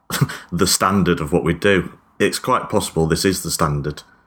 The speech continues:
And in fact, he'll strengthen the squad further. Uh, some have bemoaned that this is bad news, but I've read, you know,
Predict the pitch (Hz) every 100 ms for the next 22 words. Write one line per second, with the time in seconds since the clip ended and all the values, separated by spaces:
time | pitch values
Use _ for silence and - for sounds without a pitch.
0 | _ - 80 80 - - - 82 78 -
1 | - 85 80 82 80 - 76 - 98 98
2 | 78 73 - - - - - _ 95 92
3 | 87 - - 101 92 85 - - - -
4 | 90 85 87 87 - - 82 - 90 -
5 | 85 101 90 71 - 90 85 117 101 104
6 | 113 80 82